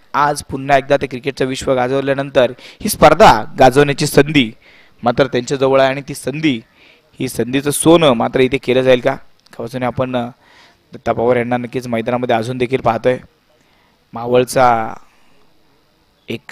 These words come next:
चाणाक्ष खेळाडू म्हणून आपण त्यांच्याकडे नक्की पाहिलंय. इथे देखील आज, अ, ते चातुर्य इथे मात्र दाखवावं लागेल, ते कॅल्क्युलेशननी मैदानामध्ये खेळावं लागेल,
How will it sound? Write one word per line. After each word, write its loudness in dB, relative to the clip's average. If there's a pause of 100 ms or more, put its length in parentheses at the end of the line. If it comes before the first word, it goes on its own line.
चाणाक्ष -4
खेळाडू 4
म्हणून -14
आपण -6
त्यांच्याकडे -4
नक्की -8
पाहिलंय. -2 (680)
इथे -6
देखील -4 (200)
आज, 2
अ, 2 (360)
ते -4
चातुर्य 4 (220)
इथे -6
मात्र -6
दाखवावं -6
लागेल, -2
ते -8
कॅल्क्युलेशननी -8
मैदानामध्ये -2
खेळावं 2
लागेल, 0